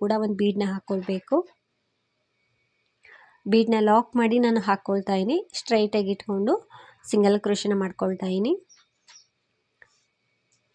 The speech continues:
ಸಾರಿ, ಈ ರೀತಿ ಸ್ಟ್ರೈಟಾಗಿ ಇಟ್ಕೊಂಡು ಲಾಕ್ ಮಾಡ್ಕೊಂಡು ಇವಾಗ ಅದ್ರ ಪಕ್ಕದಲ್ಲಿ ಮತ್ತೆರಡು ಸಲ ಸಿಂಗಲ್ ಕ್ರೋಶೆನ ಮಾಡಬೇಕು. So ಬೀ-, ಆ, ಆರ್ಚ್ಗಿಂತ ಮುಂಚೆ ಮೂರು ಸಿಂಗಲ್ ಕ್ರೋಶೆ ಇರುತ್ತಲ್ವ,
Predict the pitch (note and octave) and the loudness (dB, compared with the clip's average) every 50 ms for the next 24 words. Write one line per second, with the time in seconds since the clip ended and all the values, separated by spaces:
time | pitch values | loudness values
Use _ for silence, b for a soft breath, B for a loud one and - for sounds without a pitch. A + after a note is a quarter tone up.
0 | _ _ _ _ _ _ _ _ _ _ _ _ _ _ _ _ _ _ _ _ | _ _ _ _ _ _ _ _ _ _ _ _ _ _ _ _ _ _ _ _
1 | _ - _ _ _ _ _ _ _ _ _ _ _ - - _ - - - A3+ | _ -20 _ _ _ _ _ _ _ _ _ _ _ -20 -18 _ -12 -4 -2 -2
2 | G#3 G3 G3+ G#3+ B3+ F4 F4+ b b b b b b b b b b b - - | 0 0 0 0 0 -2 -4 b b b b b b b b b b b -6 0
3 | - A#3 A3 A3+ A3 A3+ B3 A#3 - - - B3 A3 G#3 G#3+ G#3+ A#3 A3+ G#3 G#3 | 2 4 4 4 2 2 0 0 0 -2 0 2 2 2 4 2 2 2 0 -2
4 | - - - A3 G#3 G#3+ A3 A3+ G#3 G#3 G3+ G3 - G#3 G#3 G3 - - - G#3 | -4 -4 -4 -4 0 0 0 2 2 0 -2 -2 -2 -2 -2 -2 -4 -6 -6 -4
5 | G#3+ B3 D4 C4+ - - A3+ A3+ A3+ A#3 A3 G#3+ - A#3+ A3 - A#3+ A3+ - _ | -2 -2 -2 -2 0 0 2 2 2 2 2 0 0 -4 -2 -2 -4 -4 -4 _
6 | - C#4 A3 A3 G#3 A3+ B3 B3 A3+ G#3+ - - C4 C4 C4 A#3+ A#3 A3 - A3 | 2 4 4 4 4 4 2 2 0 -2 -2 0 2 2 4 4 2 2 2 0
7 | G#3+ B3+ C4+ - D#4 C#4+ C4 A#3 A3 A3 G#3 G3 G3 - - G3+ G3 G3 F#3+ F#3+ | 0 0 0 0 0 2 2 2 2 2 0 -2 -2 -2 -2 -2 -2 -2 -2 -2
8 | F#3 F#3 F#3+ F#3 F#3 - - - b b b b b b b b b b - - | -4 -2 -4 -6 -4 -6 -12 -14 b b b b b b b b b b -6 0
9 | B3 A#3+ A#3 G#3+ G#3 A3+ A3+ A3 G#3+ - - - - A#3 A3+ A3 G#3+ G#3 G3+ G#3 | 2 2 2 4 4 6 8 8 6 4 2 -2 0 2 4 4 4 4 4 4
10 | A3+ C4+ B3+ - - - - C4 A3+ B3 A3+ A3+ A#3 B3 B3+ - C#4+ B3+ A#3 A3+ | 2 2 2 -2 -2 2 2 4 4 4 4 4 4 4 4 4 4 4 6 6
11 | A3+ A#3+ C4+ C#4 B3+ - B3 A3+ A3 G#3+ A3+ G#3+ - G#3+ G#3 - - G#3+ G3+ G3 | 6 6 4 4 2 2 2 2 4 2 0 0 0 0 0 2 0 0 0 0
12 | F#3+ - - G3+ G#3 A3+ | 0 0 0 0 2 2